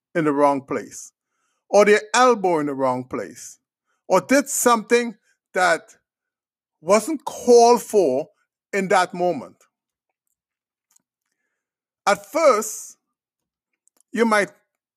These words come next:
you might not want to go up and report it, but you call him aside. And if you're a good guy, you say, "Hey, listen, that's not how I work. I just saw what you did. That's not right.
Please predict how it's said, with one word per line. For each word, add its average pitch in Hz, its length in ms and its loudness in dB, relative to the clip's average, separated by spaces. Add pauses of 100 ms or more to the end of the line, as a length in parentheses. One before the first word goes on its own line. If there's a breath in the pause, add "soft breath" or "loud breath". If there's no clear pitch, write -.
(140)
you - 120 -6
might 143 200 -4
not 160 180 -4
want 160 200 -6
to 151 80 -4
go 127 240 -2
up 147 160 2
and 120 160 -4
report 165 460 -2
it, - 80 -20 (1500)
but 202 180 -4
you 254 60 0
call 269 260 2
him 240 100 0
aside. - 460 -6 (1700)
And 147 160 -4
if 208 180 -2
you're 233 140 0
a - 20 0
good - 260 -2
guy, 151 240 0
you 165 160 -4
say, 175 180 -4
"Hey, 180 160 -4
listen, 165 400 -10 (800)
that's 175 240 -2
not 175 160 0
how 156 160 2
I 143 120 2
work. 156 320 -4
I 139 80 -6
just 170 260 -4
saw 180 120 0
what 147 240 -4
you 123 60 -6
did. 120 300 -6 (800 soft breath)
That's 160 300 -2
not 165 180 2
right. 151 300 -2